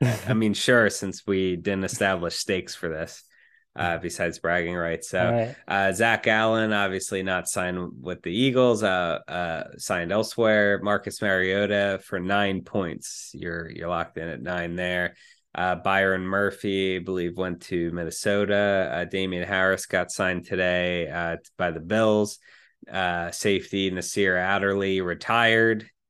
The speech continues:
Speaker 1: uh, at age, what, twenty-eight, twenty-seven, something
Speaker 2: Yeah,
Speaker 1: like that?
Speaker 2: twenty-six, I think.
Speaker 1: Twenty-six. Uh, linebacker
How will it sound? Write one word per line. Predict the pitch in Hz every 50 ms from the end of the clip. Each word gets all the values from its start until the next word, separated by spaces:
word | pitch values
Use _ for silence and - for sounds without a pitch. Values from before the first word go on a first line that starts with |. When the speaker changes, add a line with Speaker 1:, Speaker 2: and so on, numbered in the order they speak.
| _ _ _ _ _ _ _ _ _ _ - -
Speaker 1:
uh, | - 92 90 87 87 87 - -
at | 98 98 92 92 -
age, | 87 101 101 98 95 95 95 - - -
what, | 110 107 98 82 - -
twenty-eight, | - - 104 98 98 95 95 95 90 - 98 101 113 127 - - - - -
twenty-seven, | - 117 101 92 92 - - 104 98 98 104 107 104
something | - 107 104 107 101
Speaker 2:
Yeah, | 98 101
Speaker 1:
like | 101 101 95
that? |
Speaker 2:
twenty-six, | - - 101 95 98 - - 135 131 - - -
I | 113
think. | 107 107 110 110 107 104
Speaker 1:
Twenty-six. | - 101 92 87 - 113 110 110 107 - - - _ _ - - - - - -
Uh, | - 98 98 95 95
linebacker | 98 98 98 98 92 98 98 95 - - - 95 92 92 92 92 90 90 -